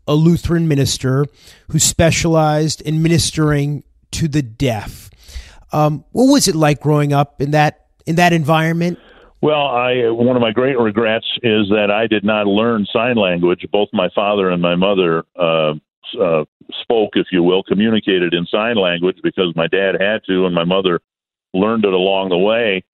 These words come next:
Speaker 2: Uh, I wish I had, uh, taken the time to learn it. It's a lot easier to learn something when you're younger, but, uh, I remember,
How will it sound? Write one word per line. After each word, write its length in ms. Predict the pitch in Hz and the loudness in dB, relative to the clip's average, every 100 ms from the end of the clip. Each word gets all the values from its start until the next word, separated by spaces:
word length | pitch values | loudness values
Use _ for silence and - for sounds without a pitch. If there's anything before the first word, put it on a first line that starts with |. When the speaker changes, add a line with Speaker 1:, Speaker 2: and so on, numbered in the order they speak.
| _ _ | _ _
Speaker 2:
Uh, 40 | |
I 200 | 98 98 | -4 0
wish 260 | 120 139 143 | 0 0 0
I 140 | 143 | -2
had, 120 | 113 104 - | -2 -4 -4
uh, 100 | 101 _ | -4 _
taken 240 | 127 123 104 | -4 -2 -4
the 80 | |
time 300 | 95 120 113 | -2 -2 0
to 100 | 101 | 0
learn 260 | 95 110 113 | 0 0 0
it. 100 | 90 | -2
It's 140 | 85 | -2
a 40 | 104 | 0
lot 240 | 104 107 | 0 0
easier 320 | 107 110 101 95 | 0 0 0 0
to 60 | |
learn 280 | 92 104 110 | 0 0 0
something 360 | 110 101 101 95 | -2 -2 0 0
when 100 | 95 | 0
you're 120 | 90 | 0
younger, 420 | 87 101 113 90 | 0 0 0 -2
but, 180 | 85 90 _ _ - _ | 0 -4 _ _ -20 _
uh, 40 | 92 | -2
I 320 | 92 92 107 | 0 0 -2
remember, 600 | 110 107 107 107 104 101 | -2 0 -2 0 0 0